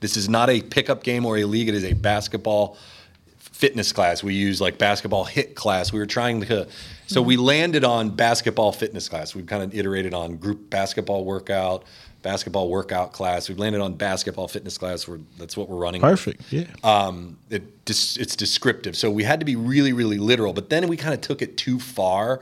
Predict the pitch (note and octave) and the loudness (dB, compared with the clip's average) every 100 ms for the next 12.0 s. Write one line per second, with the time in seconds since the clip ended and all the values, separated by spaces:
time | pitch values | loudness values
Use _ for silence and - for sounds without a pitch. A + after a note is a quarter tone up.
0 | - B2 A2 A#2 - C3 A#2+ A2+ A#2 A2+ | 2 2 4 0 -2 0 2 4 2 0
1 | B2 B2+ D#3 E3 D#3+ D#3 C#3 A2+ G2+ G2+ | 6 8 8 6 4 2 2 2 2 2
2 | - - _ - G2+ - - - _ _ | 0 -12 _ -20 -18 -16 -18 -18 _ _
3 | - C#3 C3+ C3+ A#2 A2+ A#2+ A#2 A#2 A2 | 2 6 6 4 0 2 2 4 2 0
4 | F#2+ F#2+ A#2+ A2+ A2 F#2 G2 F2+ G#2 G#2 | -2 0 0 0 -2 -2 -4 -2 -6 -4
5 | C#3 C#3+ A2 A#2 A2+ F#2 F#2 G#2 - G#2+ | -4 -2 -2 -2 -2 -2 -2 -2 0 -2
6 | G2 D#2+ E2 A2+ G#2+ A2+ G2+ F2+ - - | -2 -6 -6 -4 -4 -4 -8 -12 -16 -20
7 | - - _ - A2 - F#3 F#3+ B2 C3 | -20 -20 _ -12 -8 -4 -2 -4 -2 -2
8 | A#2 E2 - - A#2 D#3 B2 - G2 G#2+ | -4 -10 -12 -6 -2 -2 -4 -2 2 2
9 | - A2 C#3 C3+ C#3 G#2 - - F#3 E3+ | 0 -4 -4 -4 -4 -6 -6 -2 0 2
10 | E3+ A#2+ G2+ G2 G#2 - A#2 A2+ A2 B2+ | 2 0 2 2 2 -2 -2 -2 0 -4
11 | A2 A#2+ G#2 - - D#3+ C#3+ C3 G2+ | -4 -4 -4 -6 -4 -4 -2 -2 -2